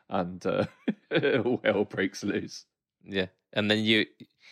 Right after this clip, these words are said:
Speaker 2: you run all of that into a compressor because y-, your note dynamics are all over the place.
Speaker 1: Mm.
Speaker 2: And then you run it into a, an amp that's compressing it as well. I don't know.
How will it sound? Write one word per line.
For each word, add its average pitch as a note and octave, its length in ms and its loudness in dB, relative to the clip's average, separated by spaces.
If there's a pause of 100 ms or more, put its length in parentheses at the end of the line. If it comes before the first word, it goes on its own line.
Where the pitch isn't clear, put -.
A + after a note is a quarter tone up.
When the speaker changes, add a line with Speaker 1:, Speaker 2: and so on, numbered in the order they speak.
(200)
Speaker 2:
you A2 160 2
run B2 200 4
all C3+ 180 6
of B2+ 120 0
that G2 160 4
into A2+ 260 0
a A2 60 2
compressor - 500 -2
because F#2+ 480 -4
y-, - 180 -6
your G2+ 240 2
note G2+ 380 0
dynamics G2 560 0
are G2 100 0
all F#2+ 140 2
over F2+ 180 -2
the G2 100 -12
place. F#2 340 -6 (720)
Speaker 1:
Mm. F2 220 -16 (460)
Speaker 2:
And G#2 140 -6
then G#2+ 100 2
you G#2 100 4
run A2 160 4
it - 80 2
into G2+ 340 0
a, G#2 200 4
an G2 160 2
amp F#2 240 2
that's - 200 -6
compressing - 480 -2
it E2+ 60 -2
as E2 140 -4
well. A#2+ 120 2 (1400)
I C#3+ 100 2
don't A2 260 2
know. F#2+ 160 0